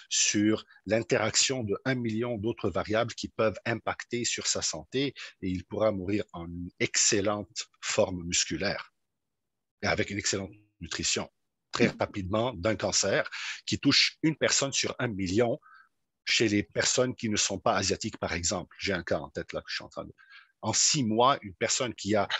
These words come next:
Speaker 1: selon le modèle de contrôle de la santé, là, elle cochait tout.
Speaker 2: Mhm.
Speaker 1: Six mois. Six mois. Donc, contrôle sur nos finances. On peut faire les meilleurs investissements, avoir les meilleures idées. On a vu qu'est-ce qui est arrivé avec la pandémie. Il y a des gens qui ont perdu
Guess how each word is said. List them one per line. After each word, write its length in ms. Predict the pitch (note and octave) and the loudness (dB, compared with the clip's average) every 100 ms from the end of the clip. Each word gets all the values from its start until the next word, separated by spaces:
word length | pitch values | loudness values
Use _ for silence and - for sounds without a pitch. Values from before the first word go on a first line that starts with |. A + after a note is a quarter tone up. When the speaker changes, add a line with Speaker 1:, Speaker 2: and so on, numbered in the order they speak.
| - | -2
Speaker 1:
selon 420 | - - G2 C3+ | 0 2 4 2
le 140 | G#2+ G2 | 2 0
modèle 480 | G2+ G2+ A2+ G#2 | 0 2 2 2
de 80 | F2+ | -2
contrôle 640 | F2 - F#2+ - - A#2+ G2 | -6 -6 -8 -4 0 2 0
de 100 | F2+ | 0
la 120 | F2+ | 2
santé, 460 | - F2+ E2+ C3 B2 | 2 -2 -2 0 4
là, 260 | A2+ A#2 - - - | 4 2 -2 -18 -10
elle 120 | G2 | -8
cochait 320 | - G2 - - | -2 2 2 0
tout. 200 | - F2 _ _ _ _ _ _ _ _ _ _ _ B3+ | -10 -18 _ _ _ _ _ _ _ _ _ _ _ -4
Speaker 2:
Mhm. 80 | |
Speaker 1:
Six 240 | B3 - G#2+ | 0 2 2
mois. 280 | F2+ D2+ - _ _ _ _ _ _ _ _ _ _ _ _ _ - | 0 -6 -10 _ _ _ _ _ _ _ _ _ _ _ _ _ -4
Six 240 | - G#2+ | 0 0
mois. 200 | D#2 - _ _ _ _ _ _ | -4 -10 _ _ _ _ _ _
Donc, 220 | G#2 E2 - - - - - - - _ - | 0 0 -4 -12 -10 -12 -14 -18 -20 _ -2
contrôle 440 | B2+ - D#3 F3 | 0 4 4 6
sur 180 | - C3 | 4 2
nos 100 | B2+ | 2
finances. 640 | - C3+ A2+ - - - _ _ _ _ - | 0 0 0 0 -2 -4 _ _ _ _ -16
On 60 | A2 | -4
peut 140 | A#2+ | 0
faire 180 | D#3 C3+ | 2 2
les 80 | A2+ | 2
meilleurs 280 | B2 A2+ | 0 0
investissements, 520 | A2+ G#2+ - A2 B2+ A#2+ | 0 -2 -2 -2 2 2
avoir 240 | G#2 A2 | 4 2
les 80 | G#2+ | 0
meilleures 300 | A2+ G#2+ G#2+ | 0 0 0
idées. 180 | G2+ B2 | 2 2
On 160 | G#2+ | 0
a 60 | G#2 | -4
vu 140 | G#2 | -2
qu'est-ce 180 | - A2+ | -2 -2
qui 80 | - | -2
est 80 | G#2 | -2
arrivé 240 | F#2+ G2+ | 0 2
avec 220 | F2+ F#2 | 0 0
la 80 | F2+ | -2
pandémie. 340 | G#2 F#2 F#2+ G#2+ | -4 -4 -4 -2
Il 40 | |
y 40 | |
a 40 | F2+ | -2
des 80 | F2+ | -2
gens 180 | A2 | -2
qui 160 | A2 G2+ | -4 -8
ont 80 | F2 | -6
perdu 420 | G#2+ F2 F#2 | -4 -4 -6